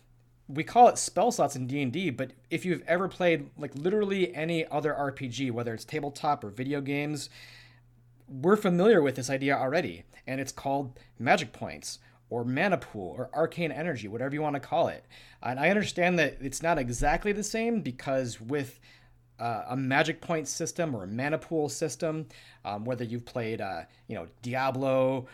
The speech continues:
or Legend of Zelda, anything that has a magic casting system in it, those magic points, you can cast them, you can use them for whatever you want. And I understand that's different in D and D because spell slots go to specific spells. You know,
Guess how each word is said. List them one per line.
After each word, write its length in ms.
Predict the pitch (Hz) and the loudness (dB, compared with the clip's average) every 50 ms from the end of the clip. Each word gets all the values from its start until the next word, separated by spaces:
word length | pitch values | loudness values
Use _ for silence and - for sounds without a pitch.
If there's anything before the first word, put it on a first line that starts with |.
| - - - | -20 -20 -12
or 320 | - 110 107 101 98 95 95 | -8 -6 -4 -4 -4 -4 -4
Legend 300 | 131 139 - 123 123 101 | -4 -4 -2 -4 -6 -6
of 100 | 85 90 | -6 -4
Zelda, 420 | 120 147 147 143 139 147 139 139 | -2 0 0 2 2 0 0 2
anything 300 | 170 202 208 208 220 202 | 2 2 2 2 2 2
that 140 | 190 165 123 | 4 2 2
has 280 | - 156 156 151 143 135 | 2 2 0 0 2 0
a 60 | 120 | -2
magic 480 | 120 113 117 120 131 131 139 131 - | -2 -2 0 0 0 0 -2 -6 -8
casting 480 | - - - 135 107 120 120 - 131 120 | -10 -6 -4 -2 -2 -2 -4 -4 -6 -8
system 400 | 120 - 135 117 - - 107 98 | -6 -6 -8 -8 -8 -10 -10 -8
in 160 | 123 123 120 | -6 -6 -4
it, 240 | 117 107 - - - - - - - - _ _ _ _ _ _ _ _ _ _ _ _ - 139 123 | -6 -6 -8 -12 -18 -20 -20 -20 -20 -20 _ _ _ _ _ _ _ _ _ _ _ _ -20 -16 -10
those 280 | 151 135 170 180 - 151 | 0 4 4 6 6 6
magic 300 | 165 165 175 160 - - | 6 6 6 6 4 -2
points, 260 | - 170 170 151 117 | -2 -2 -2 -2 -2
you 60 | 143 | -4
can 140 | 131 160 143 | -4 -4 -4
cast 260 | - 156 147 139 - | -2 0 0 0 0
them, 140 | - 147 135 | -2 -4 -4
you 80 | 123 123 | -4 -4
can 100 | - 139 | -2 -2
use 140 | 143 147 151 | -2 0 -2
them 100 | 147 123 | -2 -2
for 140 | - 127 | -2 -2
whatever 260 | 113 127 139 143 135 131 | -2 0 0 0 0 0
you 140 | 123 120 | 0 0
want. 200 | 131 143 139 120 | 0 0 0 0
And 80 | 107 117 | -2 -2
I 60 | 135 | -2
understand 340 | 147 147 127 - - 143 131 | -2 -4 -4 -4 -4 -4 -4
that's 140 | 127 123 - | -4 -4 -6
different 300 | - 147 - - 131 123 | -6 -4 -4 -2 -2 0
in 80 | 120 | 0
D 120 | 113 117 117 | 0 0 0
and 120 | 117 117 | 0 0
D 160 | 147 170 160 | 0 0 0
because 280 | 131 120 - - 117 107 | -2 -4 -6 -6 -6 -6
spell 320 | - - - - 135 131 | -8 -6 -2 -2 0 0
slots 520 | 120 123 - 127 117 113 - - - - - - - - - - - _ - - 147 | 0 -2 -4 -4 -4 -4 -4 -6 -10 -12 -12 -16 -20 -20 -20 -20 -20 _ -16 -12 -2
go 220 | 120 160 160 165 156 | 4 4 4 4 4
to 160 | - 156 139 | 2 -2 -6
specific 560 | - - - 123 - - 151 139 117 123 - | -6 -6 -6 -6 -4 -4 -4 -4 -4 -6 -6
spells. 640 | - - - - - 160 120 113 113 117 113 - - - - - - - - - _ _ - - - _ _ - | -10 -8 0 4 4 4 4 2 -2 -6 -8 -12 -16 -20 -20 -20 -20 -20 -20 -20 _ _ -20 -20 -20 _ _ -4
You 80 | 135 | -2
know, 320 | 127 120 117 113 110 90 | 0 0 0 0 -2 -6